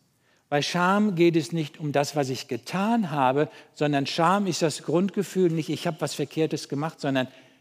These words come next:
„ich bin verkehrt“. Ich bin das Problem. Nicht „da ist ein Problem geschehen“, sondern „ich bin das Problem“. Und weil Kinder,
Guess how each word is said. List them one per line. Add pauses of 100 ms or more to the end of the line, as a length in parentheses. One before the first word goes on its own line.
(180)
„ich (320)
bin (960)
verkehrt“. (960)
Ich (260)
bin (180)
das
Problem.
Nicht
„da
ist
ein
Problem
geschehen“,
sondern (300)
„ich (180)
bin (300)
das (260)
Problem“. (1000)
Und
weil
Kinder,